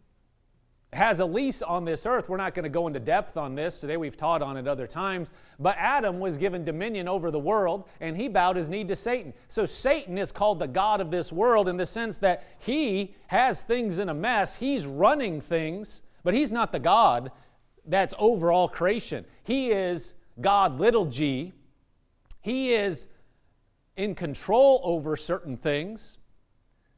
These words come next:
He is, he has a lease. That's why you see the world is in a mess. You know, some people will say it's all God doing everything. Well, he sure is mean. And she, he sure has everything in a mess if he's the one doing everything evil in the world. That's,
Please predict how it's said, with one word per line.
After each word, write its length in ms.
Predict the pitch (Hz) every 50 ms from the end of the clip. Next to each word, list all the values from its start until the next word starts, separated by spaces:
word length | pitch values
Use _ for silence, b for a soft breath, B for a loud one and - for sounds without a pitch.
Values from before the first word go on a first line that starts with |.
| _ _ _ _ _ -
He 320 | 180 226 254 262 240 233
is, 340 | 220 202 202 196 160 - - - -
he 180 | 190 240 226
has 300 | 196 214 220 202 170 143
a 60 | 156 143
lease. 400 | 143 196 220 180 107 - - -
That's 260 | 214 247 254 - -
why 140 | 254 277 269
you 160 | 214 185 165
see 240 | - - - 220 208
the 100 | 160 151
world 260 | 147 185 190 175 147
is 120 | 139 123
in 100 | 139 135
a 60 | 127 120
mess. 500 | 127 160 156 107 82 - - - - - - _ _ _ _ _ _ _ _ _ _ _ _ _ _ _ _ _ _ _ _ _ _ -
You 80 | 170
know, 60 | 185
some 160 | 185 208 220 220
people 200 | 214 - 180 185
will 140 | 180 165
say 240 | 151 - 185 180 170
it's 240 | 170 185 180 165 -
all 180 | 185 180 175 139
God 360 | 123 165 190 202 208 175 135
doing 240 | 151 143 135 127 127
everything. 340 | 123 120 120 - 143 135
Well, 120 | 143 160 139
he 160 | 147 226 320
sure 340 | - - - 254 247 220 180
is 200 | 151 131 110 104
mean. 380 | 107 131 180 165 113 90 78 - _ _ _ _ _ _ _ _ _ _ _ _ _ -
And 140 | 156 160 151
she, 240 | - 254 269 262 233
he 220 | - 170 240 277
sure 200 | - - 269 240
has 240 | 196 180 190 170 147
everything 380 | 180 180 170 151 - 196 185 170
in 80 | 156
a 40 | 131
mess 300 | 127 160 190 185 - -
if 120 | 131 113
he's 260 | - - 220 226 185 143
the 80 | 156
one 460 | 143 135 156 160 143 127 117 113 110 b b b b b b b b _ _ _ _ _ - 107
doing 340 | 95 180 208 214 196 160 151
everything 640 | 151 147 135 151 143 - - 160 151 143 139 131 135
evil 340 | - 175 190 220 180 175 135
in 80 | 127 123
the 60 | 110
world. 220 | 117 127 120 113
That's, 280 | 175 220 - - -